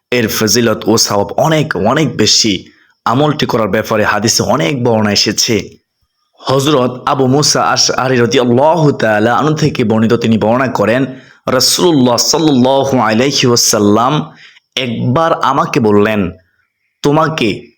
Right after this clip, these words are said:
জান্নাতের অন্যতম ধনভাণ্ডারের কথা কি বলে দেব?" "আমি কি তোমাকে জান্নাতের অন্যতম ধনভাণ্ডারের কথা কি বলে দেব?"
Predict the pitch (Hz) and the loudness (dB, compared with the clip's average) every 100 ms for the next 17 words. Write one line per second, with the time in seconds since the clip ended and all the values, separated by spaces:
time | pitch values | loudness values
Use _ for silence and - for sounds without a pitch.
0 | 101 110 120 117 117 - 117 117 170 190 | -6 -2 0 2 2 0 0 0 0 2
1 | 165 143 120 104 78 - _ _ - 107 | 0 0 0 0 -4 -14 _ _ -2 0
2 | 123 104 117 135 127 113 107 127 120 107 | 0 0 0 0 0 0 -2 -2 -2 0
3 | 98 113 127 131 170 127 - _ _ _ | 2 2 0 2 2 0 -6 _ _ _
4 | _ - 127 165 220 226 156 131 - 117 | _ -4 -2 0 0 0 0 0 -2 -2
5 | 87 - _ _ _ - 127 127 123 120 | -4 -8 _ _ _ -4 -2 0 0 0
6 | 135 185 185 156 139 117 85 - _ _ | 0 2 0 0 0 0 -2 -8 _ _
7 | - 120 123 107 117 131 - 104 131 117 | -2 0 0 0 0 0 -2 -2 -2 0
8 | 98 107 117 127 - - | 2 2 2 2 2 0